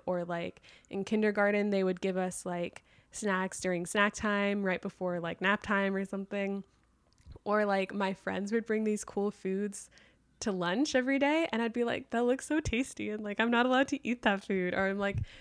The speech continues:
not bought that food at home," and stuff like that. Or, like, some foods I really didn't even recognize because I was never fed that at home. I was like, "What the fuck is that? That doesn't look edible." Um,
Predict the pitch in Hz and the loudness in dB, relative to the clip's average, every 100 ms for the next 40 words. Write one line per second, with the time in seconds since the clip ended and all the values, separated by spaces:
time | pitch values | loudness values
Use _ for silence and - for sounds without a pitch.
0 | - 202 214 214 - 202 196 - 185 - | -6 4 6 6 4 4 4 4 0 0
1 | 202 185 180 185 175 180 202 208 - 220 | -2 0 0 0 -2 -2 -4 -6 -6 -4
2 | 226 220 240 240 262 - - - - - | -4 -4 -4 -4 -6 -14 -20 -20 -20 -14
3 | - _ 214 214 214 202 196 - - - | -14 _ 2 4 4 0 -2 -12 -12 -6
4 | - 233 240 233 214 196 190 208 208 202 | 0 0 2 -2 0 0 0 0 0 -2
5 | 196 196 175 170 175 208 226 196 185 190 | -2 -2 -2 -2 -2 0 -2 0 -2 -2
6 | 196 - 196 - 190 175 175 - - 185 | -4 -6 -10 -6 -4 -2 -4 -10 -6 -2
7 | 180 180 185 180 175 185 175 175 175 165 | -2 -2 -6 -8 -10 -8 -6 -6 -8 -6
8 | 180 180 175 175 185 175 - 190 190 220 | -6 -4 -4 -6 -6 -8 -6 -6 -4 -8
9 | - 202 208 190 175 170 185 190 170 - | -4 -2 -2 -4 -6 -2 0 0 -2 0
10 | 196 220 214 196 185 170 - 196 214 180 | 0 0 -4 -4 -4 -4 -2 0 0 -4
11 | 190 202 _ - - - _ - 202 196 | -6 -8 _ -20 -18 -20 _ -4 0 0
12 | 196 190 | -2 -6